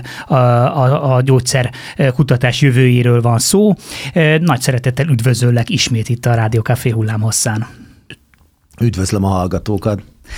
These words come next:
Speaker 1: Mielőtt egyáltalán belevágnánk, eh, akkor a, a gyógyszerkutatás jövőjébe, eh, egy pár szó csak arról, mm, hogy mégis csak a Gábor Dénes, eh, Díjasok Klubja mivel foglalkozik, kik a Gábor Dénes Díjasok?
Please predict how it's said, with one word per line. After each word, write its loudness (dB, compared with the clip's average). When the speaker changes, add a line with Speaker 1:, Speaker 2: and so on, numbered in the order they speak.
Speaker 1:
Mielőtt 4
egyáltalán 2
belevágnánk, 0
eh, 0
akkor 0
a, 2
a 2
gyógyszerkutatás 0
jövőjébe, 2
eh, 4
egy -4
pár 2
szó 2
csak 0
arról, 2
mm, 4
hogy 2
mégis 2
csak -2
a 2
Gábor 0
Dénes, 0
eh, 2
Díjasok 0
Klubja 4
mivel 2
foglalkozik, 2
kik -2
a 2
Gábor 0
Dénes 0
Díjasok? -2